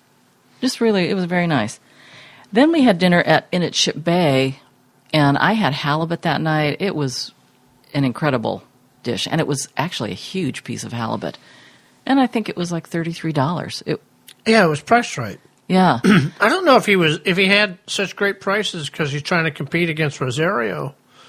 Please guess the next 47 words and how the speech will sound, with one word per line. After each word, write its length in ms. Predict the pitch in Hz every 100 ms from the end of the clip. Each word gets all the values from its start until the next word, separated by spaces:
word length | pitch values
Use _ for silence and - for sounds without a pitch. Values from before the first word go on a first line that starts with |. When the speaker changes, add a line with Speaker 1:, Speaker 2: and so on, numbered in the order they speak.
| - - _ _ -
Speaker 2:
but 180 | 170 165
it 60 |
seemed 280 | 143 311 247
to 60 | 185
me 200 | 208 220
like 300 | 170 156 -
he 100 | -
should 180 | 147 190
have 60 | 165
been 140 | 147
charging 340 | - 185 190 147
a 40 |
little 120 | 147
bit 160 | 143 147
more 220 | 147 147
for 120 | 151
that 180 | 139 -
food 300 | - 220 214
there. 280 | - - - _ _ -
Speaker 1:
Yeah. 440 | 170 175 165 135 131 _ _ _ _ _ - -
It's 160 | 226
Speaker 2:
But, 60 | 302
Speaker 1:
also 280 | 311 320 285
Speaker 2:
uh, 40 |
Speaker 1:
a 180 | 220 180
Speaker 2:
you 60 | 123
know, 80 | 101
I 140 | 135
didn't 280 | 120 101 90
say 300 | - 85 85
that. 1080 | 71 73 - - - - - - 226 - 175
Speaker 1:
<laughs> 60 | - - -
It's 140 | 285 320
also 240 | 320 302
an 100 | 233 180
inn, 400 | 180 135 175 190
you 100 | 202
know, 100 | 185
so 160 | 185 196
they're 200 | 196 185
making 400 | 175 170 180 147
money 240 | 139 139
on 100 | 131
the 80 | 131
rooms, 360 | 127 123 120
hopefully, 580 | - 107 - 117 117 127
and, 160 | 120